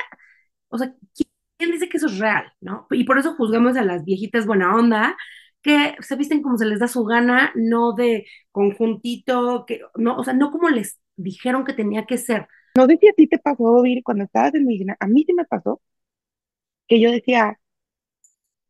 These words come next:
Speaker 2: "Es que, es que, ¿por qué? O sea, yo no veo que la gente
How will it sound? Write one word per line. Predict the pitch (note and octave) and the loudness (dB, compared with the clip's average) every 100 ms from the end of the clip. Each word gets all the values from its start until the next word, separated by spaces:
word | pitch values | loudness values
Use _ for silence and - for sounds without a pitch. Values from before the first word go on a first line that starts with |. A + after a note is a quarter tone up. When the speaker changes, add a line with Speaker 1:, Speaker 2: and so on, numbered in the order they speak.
| _ _ _ _ | _ _ _ _
Speaker 2:
"Es | B3+ A#3+ | -2 -2
que, | - C#4+ D4 - _ _ _ _ _ _ _ _ _ _ _ _ _ - | 0 2 2 0 _ _ _ _ _ _ _ _ _ _ _ _ _ -4
es | A#3+ | -4
que, | - | -2
¿por | - D4 - | 0 0 0
qué? | B3+ C4+ C#4+ - _ | 0 2 0 -4 _
O | B3+ | -2
sea, | A3+ - - _ _ _ _ _ _ | -2 -6 -14 _ _ _ _ _ _
yo | - G3+ C#4 | 0 6 8
no | C#4+ D4+ | 8 6
veo | C#4 C#4+ | 4 2
que | D4+ | 0
la | B3+ G#3 - | -6 -6 -6
gente | B3 A#3+ B3+ B3+ | -6 -6 -8 -10